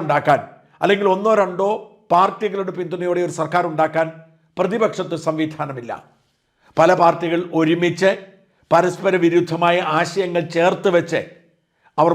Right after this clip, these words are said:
മുമ്പോട്ട് പോയാൽ അവർ നിലനിൽക്കില്ല. അതുകൊണ്ട് ഇവിടെ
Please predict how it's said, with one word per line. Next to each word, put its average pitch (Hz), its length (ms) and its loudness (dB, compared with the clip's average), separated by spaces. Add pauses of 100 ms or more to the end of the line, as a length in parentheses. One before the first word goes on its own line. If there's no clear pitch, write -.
മുമ്പോട്ട് 160 320 -2 (100)
പോയാൽ 151 320 4 (520)
അവർ 226 100 -2 (100)
നിലനിൽക്കില്ല. 165 580 -2
അതുകൊണ്ട് 165 340 0 (580)
ഇവിടെ 180 240 2